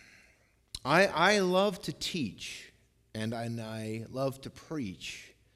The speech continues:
but what, what, what we're doing on Sunday mornings, this little series, I find to be difficult. See, I have notes. I have lots of notes. The, and here's the thing. Every week that we didn't do it, we went to the next week and the next week.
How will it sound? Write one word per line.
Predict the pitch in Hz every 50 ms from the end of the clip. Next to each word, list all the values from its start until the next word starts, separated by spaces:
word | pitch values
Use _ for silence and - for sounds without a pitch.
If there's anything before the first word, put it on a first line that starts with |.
| _ _ _ _ _ _ _ _
but | 113 120 113
what, | 117 131 147 180 185 - -
what, | - 151 156 175 196 160 - -
what | 160 180 185
we're | 185 185
doing | 170 156 190 202 214 208 190
on | 175 175
Sunday | 165 - 180 170 165 160 156
mornings, | 147 143 143 147 143 131 117 104 101 87
this | 104 120 120 - - 131
little | 143 156 151 135
series, | - - - - 196 196 175 139 110 98 95 95 95 92 - - - - _ _ _ _ _ _ _
I | - 107
find | - - 156 170 170 165 -
to | 156
be | 131 131 123
difficult. | 107 101 - 156 - - 101 95 - - - - - _ - - _
See, | - - 156 147
I | 143
have | 139 143 196 202 196 190 170 135 - - - - _ _ _ -
notes. | 107 120 113 95 80 - - -
I | 123
have | 131 113 92
lots | 101 104 101 104 104 - -
of | 90 78
notes. | 82 90 85 76 65 - - - - - - - _ _ _ _ -
The, | 117 -
and | - 160 160
here's | 165 190 226 214
the | 156 147
thing. | - 160 143 117 104 98
Every | 98 143 143 156 156
week | 139 143 151 147 -
that | 143 113
we | 117 117
didn't | 113 104 127 143 139 143 123
do | 110 135 143 147
it, | 120
we | - 110
went | 117 120 113 92
to | - 104
the | 107
next | 107 110 110 107 -
week | 117 113 101 110
and | 104
the | 104
next | 107 110 113 110
week. | - 113 113 110 110